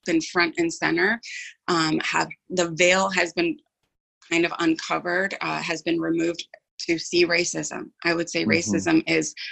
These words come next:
Speaker 1: personal. It's a personal kind of trauma. It's a collective trauma. It's a systemic trauma, meaning
Speaker 2: Mm.
Speaker 1: on a systemic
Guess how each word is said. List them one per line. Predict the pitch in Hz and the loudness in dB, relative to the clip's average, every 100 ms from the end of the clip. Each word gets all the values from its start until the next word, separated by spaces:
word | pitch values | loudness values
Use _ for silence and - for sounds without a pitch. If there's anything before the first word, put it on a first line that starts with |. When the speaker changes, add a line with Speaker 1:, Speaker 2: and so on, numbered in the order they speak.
| - _ - - | -16 _ -4 0
Speaker 1:
personal. | 185 - 214 226 233 | 0 2 2 0 -2
It's | - | -4
a | 160 - | -4 -2
personal | 185 190 214 220 | -2 2 2 2
kind | 214 220 226 | 4 4 4
of | 220 | 0
trauma. | - 226 226 233 240 - - - - | 0 2 2 2 -2 -6 -16 -16 -8
It's | 165 | -2
a | 165 | -2
collective | 160 - 156 151 151 - 208 | -2 -4 2 0 0 -4 -4
trauma. | - 226 220 233 - - | 0 2 4 2 0 0
It's | 190 - | 0 2
a | 190 | -2
systemic | - 190 - 208 202 202 | 0 -2 -2 -2 -2 -2
trauma, | - 160 156 147 - - - - | -2 -2 0 0 -2 -8 -10 2
meaning | 208 202 196 - | 6 6 6 6
Speaker 2:
Mm. | |
Speaker 1:
on | 185 190 - | 6 6 2
a | |
systemic | 196 - 196 - 220 214 226 | -4 -4 -6 -4 -4 0 -2